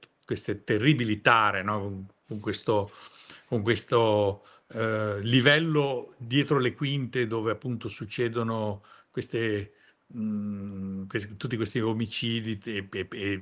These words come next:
per, per non parlare poi de-, eh, de-, de-, de-, dei ricatti, delle minacce, del,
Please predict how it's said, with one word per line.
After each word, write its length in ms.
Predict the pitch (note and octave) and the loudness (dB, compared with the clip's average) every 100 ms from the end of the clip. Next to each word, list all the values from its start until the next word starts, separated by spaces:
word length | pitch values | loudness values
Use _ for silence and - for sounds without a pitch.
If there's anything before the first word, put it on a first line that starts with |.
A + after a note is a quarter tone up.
| F#2 | -8
per, 240 | - G2+ F#2+ | -4 -4 -2
per 140 | A#2 | -2
non 160 | G2+ G#2 | 0 0
parlare 480 | G2+ G2+ G#2 G2+ G#2 | 0 2 2 2 0
poi 240 | A2 G2+ | -2 -2
de-, 280 | G2 F#2+ F#2+ - - - - | 0 -2 -4 -14 -20 -20 -8
eh, 260 | G#2 G#2+ | -6 -4
de-, 340 | G2+ F#2+ F#2 F#2 | -6 -8 -10 -6
de-, 220 | G2+ F2+ | -4 -4
de-, 320 | G2+ G2+ G2+ | -4 -4 -4
dei 220 | G2+ F#2+ | -2 -2
ricatti, 540 | F#2+ G2+ - A#2+ - B2 | -2 -2 4 4 2 -2
delle 200 | G#2 G#2 | 0 0
minacce, 600 | G#2 G#2+ A2+ G#2+ - A2+ | 0 2 2 2 0 0
del, 540 | G2 G2 F#2+ F#2+ F#2 | 0 -2 -2 -2 -2